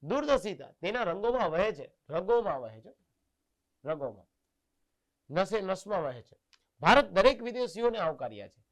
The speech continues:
વિદેશીઓએ પણ ભારતની સંસ્કૃતિના રંગે રંગાયા, પણ ભારતની સંસ્કૃતિ હેમખમ પ્રકારે રહેલ નથી. મહારાણા પ્રતાપ છે, છત્રપતિ શિવાજી સાહેબ છે જેવા વીર યોદ્ધાઓ અને એની વીરતાની જે છે એ ચર્ચાઓ આગામી પેઢીને શીખવાની જરૂર છે.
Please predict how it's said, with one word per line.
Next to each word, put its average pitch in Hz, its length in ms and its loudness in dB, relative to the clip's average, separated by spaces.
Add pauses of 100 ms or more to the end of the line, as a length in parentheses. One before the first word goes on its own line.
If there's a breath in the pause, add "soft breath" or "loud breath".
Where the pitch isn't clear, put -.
(200)
વિદેશીઓએ 190 640 -4
પણ 233 200 -6
ભારતની 185 440 -4
સંસ્કૃતિના 196 640 -8
રંગે 175 260 -2
રંગાયા, 185 440 2 (480)
પણ 208 200 -4
ભારતની 175 500 -4
સંસ્કૃતિ 226 420 -6
હેમખમ 202 480 -4
પ્રકારે 190 400 -6
રહેલ 156 300 -8
નથી. 131 340 -14 (380)
મહારાણા 220 420 4
પ્રતાપ 208 380 -2
છે, - 140 -20 (600)
છત્રપતિ 220 360 -2
શિવાજી 233 380 2
સાહેબ 156 180 -4
છે - 220 -20 (380)
જેવા 180 300 4
વીર 202 300 -4
યોદ્ધાઓ 160 680 0 (180)
અને 175 220 -4
એની 196 160 -6
વીરતાની 196 680 -8
જે 160 280 -8
છે 185 160 -10
એ 180 220 -8
ચર્ચાઓ 170 380 -6
આગામી 151 420 -4
પેઢીને 143 360 -10
શીખવાની 143 480 -12
જરૂર 160 280 -6
છે. - 220 -18